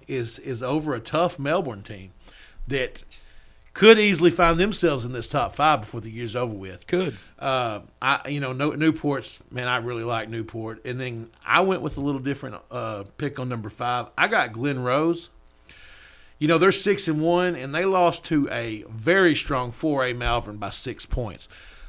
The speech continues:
Speaker 1: That's the only thing keeping them from being undefeated. Uh, Glen Rose is always gonna be a tough team. Uh, they're gonna play hard, and they're going to be a little chippy.
Speaker 2: Right.
Speaker 1: Uh, so, uh,
Speaker 2: They always play with an edge.
Speaker 1: They do.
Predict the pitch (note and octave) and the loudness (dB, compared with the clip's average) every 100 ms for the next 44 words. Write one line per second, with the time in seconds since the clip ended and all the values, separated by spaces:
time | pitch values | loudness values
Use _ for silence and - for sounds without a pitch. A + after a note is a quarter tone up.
0 | - E3+ A#3 - F#3 F3 E3 D#3+ C3+ E3 | -2 4 4 4 2 4 2 0 -2 -2
1 | D3 C#3 D#3+ B2 A2+ A2+ G#2 F#2+ - A#2+ | -2 -2 -2 -4 -8 -8 -10 -12 -10 -8
2 | E2+ - - - - - - - - B2 | -10 -18 -20 -20 -20 -20 -20 -20 -10 -6
3 | A2 G#2 F#2 - A#2+ D3 E3 D#3+ D3+ B2 | -6 -6 -10 -12 -4 0 4 6 4 0
4 | A2+ E3 E3+ D#3 C#3 B2 B2+ A#2 A2+ G#2+ | 0 8 8 8 4 0 -4 -4 -4 -4
5 | - B2+ - C#3+ C3 B2+ A#2+ A#2 - - | -2 -2 -2 -6 -4 -4 -8 -12 -18 -10
6 | G#2 F#2+ G#2 A#2 B2 A2+ - B2+ B2 A#2+ | -10 -8 -6 -6 -4 -4 -2 0 0 2
7 | C3 B2+ A#2+ A#2 A#2 A2 A#2+ A#2 A2 B2 | 2 2 0 -2 -4 -4 -4 -4 -6 -4
8 | A2 G#2 G#2 - - - C3+ C3+ B2+ A2 | -4 -6 -12 -16 -20 -6 -2 0 -2 -2
9 | - D#3+ E3+ E3 - - - - F#2+ G#2+ | 0 2 0 -2 -8 -20 -14 -2 0 0
10 | - - - - - B2+ A#2+ G#2+ - C3+ | -2 -16 -20 -20 -10 -6 -6 -8 -4 -2
11 | B2 A2+ A2 G#2+ C#3+ C3 A2 B2 A2+ G2 | 0 -2 -6 -4 0 0 2 2 4 4
12 | F#2+ G2+ B2 - C#3+ E3+ D3+ C3+ | 4 2 0 -2 4 4 6 2